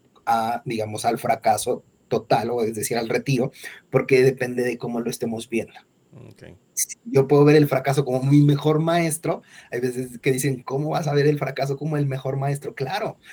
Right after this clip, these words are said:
Speaker 1: porque no es lindo, es una sensación que, que experimentamos los seres humanos, que cuando no lo logras, y entonces te sientes así, y es cuando, híjole, le damos el poder al fracaso.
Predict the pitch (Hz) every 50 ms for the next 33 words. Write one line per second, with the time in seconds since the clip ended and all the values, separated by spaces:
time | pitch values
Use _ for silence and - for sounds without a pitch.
0 | - _ _ - - - - 147 143 143 147 151 165 165 151 147 151 151 170 190
1 | 202 196 147 120 120 123 - - 170 170 170 - 170 151 147 135 135 - 147 147
2 | 147 143 - 151 151 151 147 - _ 147 135 - - - 135 135 131 131 143 131
3 | 123 143 147 147 143 143 143 143 143 147 143 139 131 131 139 139 139 - 131 -
4 | 131 131 131 127 127 - - - - - - - - - 160 160 165 175 151 147
5 | 147 151 156 170 - - - - - _ _ _ _ _ _ _ _ - 135 143
6 | 139 131 139 139 139 147 143 - - 139 131 - 143 147 147 151 143 - - 143
7 | 143 170 - _ _ _ _ _ _ - 143 143 139 135 135 - 147 147 147 147
8 | 143 139 135 - - - 131 - - 120 110 107 107 110 120 117 113 127 123 123
9 | - 139 135 - - 117 117 117 117 113 117 113 - 113 113 - - 110 - -
10 | -